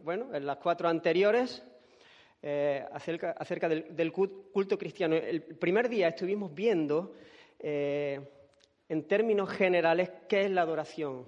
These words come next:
Hablamos de la definición, definimos, ahí más o menos, como, <laughs> eh, como, eh, con, con algunas definiciones, ¿qué es verdaderamente la adoración? ¿Cuál es su importancia?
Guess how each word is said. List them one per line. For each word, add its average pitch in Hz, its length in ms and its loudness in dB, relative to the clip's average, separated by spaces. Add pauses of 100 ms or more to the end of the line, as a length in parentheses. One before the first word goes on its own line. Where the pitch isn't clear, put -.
Hablamos 165 480 -2
de 156 80 0
la 147 100 0
definición, 170 760 -4
definimos, 185 840 -2
ahí 156 260 -8
más 147 240 -8
o 160 40 -10
menos, 190 240 -6
como, 139 380 -12 (400)
<laughs> 262 400 -16
eh, - 360 -12 (180)
como, 135 460 0 (180)
eh, - 300 -4
con, 139 220 2
con 143 560 4 (260)
algunas 165 420 8
definiciones, 202 840 8 (240)
¿qué 220 260 12
es 175 100 8
verdaderamente 165 800 8
la 151 140 10
adoración? 151 640 6
¿Cuál 226 180 10
es 233 100 8
su 214 120 8
importancia? 165 800 6